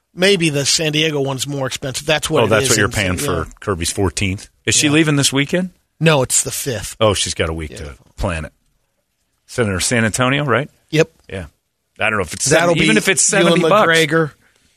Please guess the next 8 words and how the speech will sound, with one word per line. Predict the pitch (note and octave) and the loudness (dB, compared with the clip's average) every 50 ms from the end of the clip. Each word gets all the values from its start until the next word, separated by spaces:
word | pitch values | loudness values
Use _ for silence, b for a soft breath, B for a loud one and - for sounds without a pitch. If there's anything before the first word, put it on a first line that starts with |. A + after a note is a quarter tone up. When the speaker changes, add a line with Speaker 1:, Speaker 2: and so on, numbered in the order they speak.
| _ _ - | _ _ -4
Speaker 1:
um, | C#3+ C#3 C3+ C3 B2+ B2 B2 B2 B2 | -2 0 0 0 -2 -2 -4 -6 -4
Batista, | - C#3+ C#3 - - F#3 F3 D3+ - - - D#3+ D3 C#3+ C#3 - - _ _ _ - | -4 -4 -4 -2 -2 -2 -2 -2 0 2 2 4 4 4 2 0 -6 _ _ _ -8
Hulk | - - E3 D#3 - | -2 0 0 0 0
Speaker 2:
That, | - | 0
Speaker 1:
Hogan. | - E3 D#3 D#3 D3 D3 D3+ D3 D3 | 2 2 2 2 2 2 0 0 0
Speaker 2:
that's | D3 G2 B2 - | -2 -2 -4 -2
pretty | - - A2+ F#2 | -2 -2 -2 -2
good. | D#2+ F#2 F#2 F#2+ | -2 -4 -6 -6